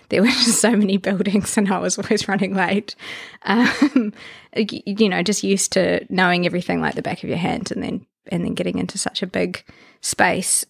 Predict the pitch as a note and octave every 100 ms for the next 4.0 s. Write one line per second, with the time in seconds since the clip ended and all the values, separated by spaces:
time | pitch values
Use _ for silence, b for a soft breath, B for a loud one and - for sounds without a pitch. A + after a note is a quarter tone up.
0 | - F#3+ F#3 F#3 - - _ _ - A3
1 | - A3+ - _ A#3 A#3+ A#3+ A#3 - G#3
2 | G#3 A3 G3+ - F#3 G3 F#3+ F3 E3+ F3
3 | F3 F#3 F3+ E3+ E3+ F3+ F3+ F3+ F3+ E3+